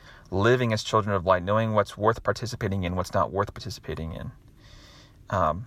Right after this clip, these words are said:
and just seeing the opportunities that God has for us, the appointments, um, as, as divine commodities. This is all really good stuff. So, that was a lot. That was kind of a fire hose. Again, this was fresh, so sorry. You know, if,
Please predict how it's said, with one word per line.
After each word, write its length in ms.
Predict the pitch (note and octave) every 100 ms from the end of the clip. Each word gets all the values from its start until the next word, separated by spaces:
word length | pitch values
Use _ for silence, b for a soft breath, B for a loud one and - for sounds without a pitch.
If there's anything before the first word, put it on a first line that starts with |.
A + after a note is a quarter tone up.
| b b -
and 100 | A#2
just 200 | G2 -
seeing 360 | - A#2 A2+ A#2
the 100 | G#2+
opportunities 440 | F#2 - - A#2
that 100 | G2+
God 240 | F2+ G2+ F#2
has 240 | G2 A2
for 80 | -
us, 80 | G2+
the 100 | G2+
appointments, 800 | - - E3+ A2+ F#2+ G2+ - - - B B B B B -
um, 280 | G#2+ G2 F#2
as, 240 | F#2+ - - -
as 320 | A2+ A2+ - - - -
divine 400 | A2+ A2+ A2+ A#2
commodities. 760 | A2 G2 A2+ F2 B1+ - - b b b b b - - - - - -
This 120 | A#2
is 80 | G#2+
all 200 | G#2 G2+
really 220 | G2 F2+
good 180 | E2 F2
stuff. 400 | - F#2 D2+ - B B B B B B B B B
So, 340 | - - D3 - - - B B B B B B B - - - - - - - - - - - - -
that 120 | G#2+
was 100 | A#2+
a 60 | A#2+
lot. 280 | A#2 D3 -
That 60 |
was 100 | A2+
kind 100 | C3+
of 60 | A2+
a 60 |
fire 280 | G#2 A#2+ B2
hose. 320 | C3 C3+ C3
Again, 240 | A#2+ G#2+ A2
this 140 | G#2+
was 100 | F#2+
fresh, 340 | - C3 C3 -
so 120 | G#2
sorry. 580 | - C3 B2+ B2 A2+ G#2+
You 120 | A#2
know, 140 | A2
if, 120 | G#2